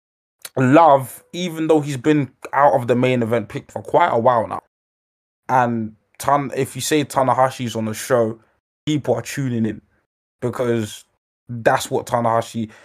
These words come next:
that's what Tanahashi means to people. So he's, he, he's a phenomenon. Like, he's, he's insane. Like, it,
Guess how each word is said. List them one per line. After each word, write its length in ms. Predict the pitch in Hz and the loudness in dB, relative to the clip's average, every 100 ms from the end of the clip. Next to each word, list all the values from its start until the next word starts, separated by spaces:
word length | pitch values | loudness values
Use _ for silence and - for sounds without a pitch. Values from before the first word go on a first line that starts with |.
| - | -4
that's 160 | 131 | -4
what 100 | 147 | -4
Tanahashi 460 | - 120 117 117 110 | -2 2 2 0 -2
means 260 | 113 113 107 | -2 -2 -4
to 60 | |
people. 380 | 104 98 - - _ | -12 -12 -12 -20 _
So 380 | - 104 95 95 _ _ _ _ _ _ | -8 -6 -6 -10 _ _ _ _ _ _
he's, 360 | 135 151 143 135 | 0 2 2 -2
he, 120 | 160 | -4
he's 200 | 170 180 | -2 0
a 80 | 180 | 2
phenomenon. 640 | 185 190 165 123 101 98 | 4 4 4 2 0 -4
Like, 240 | 107 104 107 | -4 -4 -4
he's, 280 | 127 117 | -4 -4
he's 480 | 110 135 127 113 110 _ _ _ 139 | -6 -6 -6 -8 -12 _ _ _ -4
insane. 580 | 139 - 131 117 98 | -4 0 2 0 -2
Like, 200 | 107 110 | -4 -4
it, 220 | 110 - | -2 -4